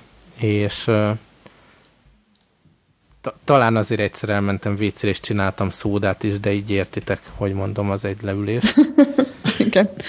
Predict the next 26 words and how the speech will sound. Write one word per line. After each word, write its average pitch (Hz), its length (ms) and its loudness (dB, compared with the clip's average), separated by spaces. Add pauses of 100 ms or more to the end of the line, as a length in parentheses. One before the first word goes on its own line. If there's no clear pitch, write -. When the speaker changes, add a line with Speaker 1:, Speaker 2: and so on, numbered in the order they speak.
(240)
Speaker 1:
És, 135 340 0
ö, 143 120 2 (160)
a-, 165 120 2 (100)
az 156 140 2
a 151 40 4
jó 135 200 4
benne, 127 260 2
hogy, 127 260 0
hogy 143 220 0
nagyon-nagyon 123 880 0
jó. 110 220 -2
Attól 135 260 0
függetlenül, 127 540 0
hogy 117 80 -4
ilyen, 113 240 2
ilyen 113 280 0
napló 113 720 2
formában 107 800 2
van 107 200 0
megírva 107 420 -2
a 101 40 0
dolog, 113 260 -2
nagyon 131 380 2
jó 110 200 2
a 104 40 2
hangvétele. 104 840 -2